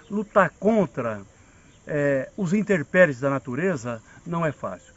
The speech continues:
É por isso que o produtor rural no Brasil, ele é um herói, né? É ele que leva o alimento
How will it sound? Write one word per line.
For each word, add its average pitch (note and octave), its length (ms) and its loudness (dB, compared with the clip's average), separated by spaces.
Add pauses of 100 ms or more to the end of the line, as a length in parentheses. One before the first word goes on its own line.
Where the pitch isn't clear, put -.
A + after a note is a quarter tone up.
(280)
É D#3+ 80 -6
por D#3+ 240 -4
isso G#3 340 -4 (300)
que E3 120 -6
o D3 60 -4
produtor E3 440 -2
rural D#3 460 2 (640)
no E3 200 -4
Brasil, B2+ 600 -2 (260)
ele D#3 140 -4
é F3 40 -2
um F#3 140 0
herói, C3+ 340 0 (400)
né? C#3+ 220 -8 (260)
É E3 140 -2
ele C4 400 4 (380)
que F#3+ 100 -4
leva A#3 440 4
o G3+ 120 0
alimento G3+ 640 0